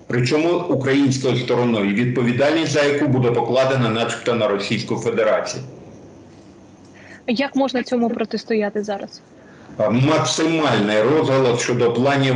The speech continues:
Speaker 1: російського керівництва. Я нагадаю, власне, на, е, перед ще початком,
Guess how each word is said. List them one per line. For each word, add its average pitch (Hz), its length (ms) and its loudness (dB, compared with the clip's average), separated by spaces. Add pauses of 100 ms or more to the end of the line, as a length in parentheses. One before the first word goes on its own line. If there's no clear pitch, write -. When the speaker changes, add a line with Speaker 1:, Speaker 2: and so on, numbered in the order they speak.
(160)
Speaker 1:
російського 113 720 0
керівництва. 101 840 -2 (380)
Я 131 140 2
нагадаю, 156 420 2 (120)
власне, 120 340 2
на, 131 380 0
е, 120 280 4
перед 135 500 2
ще 120 240 0
початком, 117 840 0